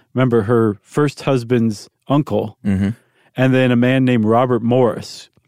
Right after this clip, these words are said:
Speaker 1: who was a wealthy man known as the financier of the Revolution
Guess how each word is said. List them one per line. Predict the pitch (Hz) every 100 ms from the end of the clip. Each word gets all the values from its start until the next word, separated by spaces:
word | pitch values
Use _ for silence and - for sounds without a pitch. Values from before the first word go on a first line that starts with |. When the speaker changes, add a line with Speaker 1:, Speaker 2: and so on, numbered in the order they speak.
| -
Speaker 1:
who | 120
was | 110 98
a | 110 107
wealthy | 104 113 123 131
man | 117 113 110
known | 110 113
as | 107 95
the | 101
financier | - 120 127 120 104 - 123 117
of | 104 101
the | 101
Revolution | 104 113 101 113 110 - 95 101